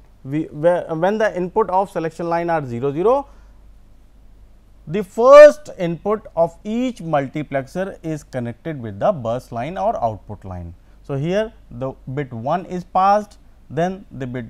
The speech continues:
zero is passed, and through this multiplexer the bit one is passed, and through this multiplexer the bit one is passed. So, what is the output produced? The output produced here is one one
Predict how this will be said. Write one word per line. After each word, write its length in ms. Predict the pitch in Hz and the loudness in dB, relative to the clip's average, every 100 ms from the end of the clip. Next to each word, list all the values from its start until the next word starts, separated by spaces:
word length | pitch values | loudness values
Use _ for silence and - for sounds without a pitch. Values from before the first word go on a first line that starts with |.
| 113 104 | -14 -10
zero 280 | 135 165 | -6 -6
is 160 | 185 185 | -6 -8
passed, 540 | - 190 196 208 208 - - - - | -2 0 2 0 -2 -14 -20 -20 -8
and 300 | 143 147 147 - - | -4 -4 -6 -14 -16
through 200 | - 135 | -10 -8
this 260 | 135 220 214 | -2 -4 -2
multiplexer 680 | 160 151 156 151 139 160 139 | -2 -2 -4 -6 -6 -8 -8
the 80 | |
bit 180 | 120 120 - | -8 -10 -12
one 360 | 123 113 143 160 | -12 -6 -4 -4
is 220 | 180 180 | -8 -10
passed, 520 | - 185 196 202 196 - - | -4 0 2 0 -4 -18 -20
and 240 | - 127 - | -14 -14 -12
through 280 | 165 165 - | -8 -8 -10
this 320 | 120 190 196 | -8 -6 -6
multiplexer 720 | 143 143 135 131 120 - 135 | -8 -8 -8 -10 -12 -12 -12
the 100 | 127 | -10
bit 240 | 120 147 180 - - | -8 -10 -10 -16 -14
one 280 | 110 123 - | -10 -8 -10
is 160 | 113 | -16
passed. 400 | - 104 87 85 - - - - | -16 -16 -16 -16 -20 -20 -20 -20
So, 120 | - 151 | -8 -4
what 240 | 147 165 | -2 -2
is 120 | 175 | -2
the 80 | 170 | 0
output 500 | 160 160 - 190 - | 0 0 -4 -8 -4
produced? 560 | 156 156 233 214 240 - - - - - | -2 2 2 2 -2 -10 -20 -20 -20 -8
The 100 | 139 | 0
output 420 | 135 165 175 214 | 2 2 -2 -10
produced 380 | - 156 156 151 | -6 -4 -4 -4
here 240 | 147 156 180 | -4 -4 -4
is 300 | 175 220 - | -6 -10 -16
one 640 | 120 113 139 180 220 247 247 - - | -16 -8 -4 -4 -4 -12 -16 -20 -20
one 640 | 110 117 147 147 214 247 | -16 -8 -6 -6 -8 -14